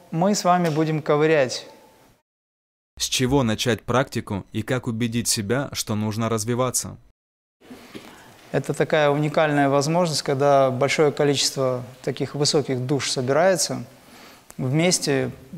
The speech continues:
Speaker 1: потому что каждый человек, который здесь нах-, находится сейчас, это человек, который стремится к свету. И он понимает, что свет внутри нас находится.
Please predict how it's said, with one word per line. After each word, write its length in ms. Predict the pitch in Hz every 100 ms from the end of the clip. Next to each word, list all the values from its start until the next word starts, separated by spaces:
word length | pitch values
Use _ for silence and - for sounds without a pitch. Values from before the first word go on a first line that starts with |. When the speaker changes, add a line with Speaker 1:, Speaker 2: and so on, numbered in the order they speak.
| 143
Speaker 1:
потому 160 | - 147
что 140 | 151
каждый 340 | - 160 139 143
человек, 380 | - 147 139 117
который 320 | 131 135 131
здесь 240 | 139 127
нах-, 180 | 143 117
находится 600 | 165 147 170 170 180 160
сейчас, 580 | - 147 - 147 139 -
это 480 | 165 151 143 147 135
человек, 460 | - 143 147 160
который 500 | - 135 143 139 131 - - -
стремится 500 | - 147 151 139 139
к 80 |
свету. 420 | - 160 143 - 117 - - - - - - 139
И 60 |
он 180 | 139 147
понимает, 540 | 160 165 170 151 131
что 520 | - - 131 127 120 123 - -
свет 380 | - 147 139 135
внутри 480 | 147 139 190 147 120 -
нас 320 | 127 120 -
находится. 580 | 127 - 120 117 -